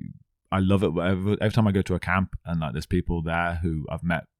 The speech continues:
through previous camps, we pretty much just jump on each other. Like, I've, I haven't seen them in, like, a year, and we only spent a week together, but it's my best friend all of a sudden.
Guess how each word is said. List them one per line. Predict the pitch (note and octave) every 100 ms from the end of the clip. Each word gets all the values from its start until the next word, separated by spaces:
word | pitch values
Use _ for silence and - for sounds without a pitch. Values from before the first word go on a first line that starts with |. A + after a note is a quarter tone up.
| _
through | - D#2
previous | D#2 F2 D2+ D2+
camps, | - E2+ F2 - -
we |
pretty | E2+ G2+
much | F2+
just | E2 -
jump | E2+ D#2
on | E2+
each | D#2+ -
other. | F2+ E2+ -
Like, | E2 -
I've, | G2
I | G#2
haven't | A2
seen | - G2+
them | F#2
in, | D#2
like, | C#2
a | D2+
year, | E2 F2 F#2 -
and | D#2+ D2+ C#2+ - _ _ _ -
we | -
only | F#2
spent | D#2+ D#2
a | D#2
week | D#2+ -
together, | F2 F2+ F2 E2+
but | -
it's | A1 -
my | D#3
best | D2+ -
friend | - D2
all | D2+ D2+
of |
a |
sudden. | D2 D#2 D2+ C#2+